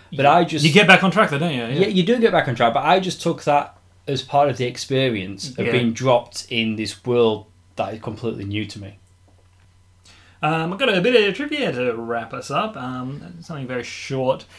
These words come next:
Speaker 2: Um, Uncut Gems, that's this movie, believe it or not, features the seventh most F words in film history.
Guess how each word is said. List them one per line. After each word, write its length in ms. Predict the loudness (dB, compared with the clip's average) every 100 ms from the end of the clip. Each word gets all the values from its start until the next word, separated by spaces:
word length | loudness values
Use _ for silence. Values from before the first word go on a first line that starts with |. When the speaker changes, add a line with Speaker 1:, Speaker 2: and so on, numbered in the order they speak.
| -20 -10
Speaker 2:
Um, 340 | -6 -2 -2 0
Uncut 460 | 0 0 0 -2
Gems, 300 | 0 -2 0
that's 200 | -2 -2
this 180 | -4 -2
movie, 400 | -2 0 -2 -6
believe 160 | -8 -4
it 40 |
or 100 | -4
not, 240 | -4 -6 -14
features 800 | -4 -2 -2 -4 -4 -4 -6 -10 -10
the 300 | -6 -4 -2
seventh 680 | -2 -2 0 0 0 -4 -8
most 600 | -4 -2 -2 -4 -6 -14 _
F 240 | -8 -8 -8
words 460 | -10 -10 -10 -16 -18 _ -10
in 140 | -8
film 240 | -6 -6 -8
history. 460 | -10 -14 -16 -20